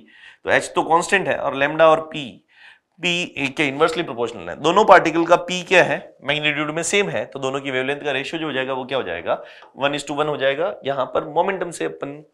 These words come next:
सीधा सॉल्व करेंगे, वेलोसिटी तक जाने की अपने को जरूरत भी नहीं है,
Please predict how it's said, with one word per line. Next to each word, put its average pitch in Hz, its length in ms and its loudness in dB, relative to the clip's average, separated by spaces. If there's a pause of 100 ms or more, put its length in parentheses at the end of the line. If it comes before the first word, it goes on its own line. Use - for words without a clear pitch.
सीधा 151 260 0
सॉल्व 139 220 -2
करेंगे, 135 260 -6
वेलोसिटी 135 380 -4
तक 135 120 -8
जाने 113 240 -6
की 110 100 -10
अपने 113 200 -10
को 120 80 -8
जरूरत 104 320 -8
भी 135 200 -8 (320)
नहीं 123 200 -6
है, - 200 -20